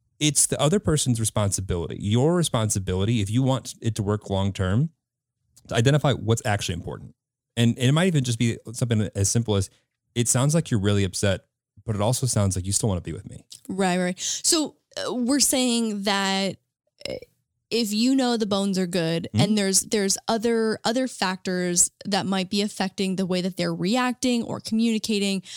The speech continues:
Speaker 2: we don't give up on that person.
Speaker 1: No.
Speaker 2: No. Yeah. Okay, I
Speaker 1: No.
Speaker 2: agree. Totally same page. And then if someone is just like, if it's just in their blood to wanna fight and challenge everything you say, you fucking kick that bitch to the curb.
Speaker 1: I mean, and here's how you'll know that, like,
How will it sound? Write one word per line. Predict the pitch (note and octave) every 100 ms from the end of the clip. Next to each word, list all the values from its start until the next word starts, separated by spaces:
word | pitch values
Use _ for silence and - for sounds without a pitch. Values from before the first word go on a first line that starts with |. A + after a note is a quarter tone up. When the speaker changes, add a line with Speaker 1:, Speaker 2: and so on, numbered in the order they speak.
| - - -
Speaker 2:
we | G4
don't | A4
give | E4 B3+
up | G3+
on | D#3+
that | -
person. | G#2+ - - G3 _ _ _ -
Speaker 1:
No. | C#3+ B3 D4+ D#2
Speaker 2:
No. | C4 D4+ - - -
Yeah. | G#4 - F3+ -
Okay, | -
I | G3+
Speaker 1:
No. | B3+
Speaker 2:
agree. | - G#3
Totally | A3+ C#4 D4
same | D4
page. | D4 G#3 - - -
And | C#4+
then | C#4+
if |
someone | C#4 D#4 D#4 C4+
is | B3+ -
just | A#3 -
like, | G#3+ G3
if | A3+
it's | A3+ G#3
just | G3 -
in | A3+ A3+
their | G#3+ G3+
blood | F#3+ F3+ F#3+ G#3+
to |
wanna | F#3+ F#3 F#3+
fight | - G#3 G3+
and | G#3+ G3+
challenge | G#3+ F#3 F3+ -
everything | F#3+ G3+
you | F#3+
say, | F#3 G#3 G#3+ -
you | G3 A3
fucking | G#3 - - F#3 E3+
kick | - A3 -
that | F#3 F#3
bitch | G3 -
to | G3
the | E3+ D#3+
curb. | - - G#3+ G#3 D3 - F3 _ _ _
Speaker 1:
I | C#3
mean, | C#3+ D3+
and | C3+
here's | F3 F3+
how | D#3+
you'll | C3+
know | A#2
that, | G2+
like, | F#2